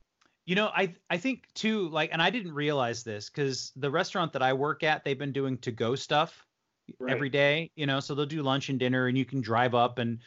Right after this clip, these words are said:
Speaker 1: you put your order in over the phone or online, and, you know,
Speaker 2: Ooh.
Speaker 1: you sign the little check and take it on your way, um, which is awesome, right? People are super stoked, and everybody loves this little restaurant. It's a small little place, neighborhood place, and a lot of people are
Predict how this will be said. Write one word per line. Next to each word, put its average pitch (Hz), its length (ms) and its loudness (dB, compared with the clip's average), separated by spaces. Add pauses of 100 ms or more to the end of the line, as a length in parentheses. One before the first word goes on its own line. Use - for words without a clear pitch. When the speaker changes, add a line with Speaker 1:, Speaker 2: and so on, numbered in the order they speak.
(140)
Speaker 1:
you 123 100 -4
put - 240 -2
your 123 120 0
order 123 260 2
in 120 80 2
over 120 160 0
the 123 80 0
phone 120 360 0
or 117 120 0
online, 117 500 2
and, 113 260 0 (320)
you 117 120 2
know, 117 60 6
Speaker 2:
Ooh. 123 100 -2
Speaker 1:
you 120 120 -4
sign 123 360 4
the 120 80 2
little 127 180 0
check 127 320 0
and 120 220 -2
take 123 180 0
it 120 80 0
on 120 100 0
your 117 100 -2
way, 151 300 4 (560)
um, 135 440 4 (160)
which 165 180 -2
is 139 100 -2
awesome, 156 400 4
right? 120 220 -6
People 143 260 -8
are 127 160 -6
super - 360 -12
stoked, 131 420 -2
and 131 180 -2
everybody 143 340 0
loves 127 260 2
this 135 180 -6
little 131 180 0
restaurant. 123 540 0
It's 120 140 -8
a 117 40 -8
small 123 300 -2
little 120 180 -2
place, 113 380 -4
neighborhood 117 340 -4
place, 113 360 -2
and 101 160 -6 (440)
a 98 80 0
lot 113 200 4
of 120 60 -2
people 123 260 -2
are 117 180 2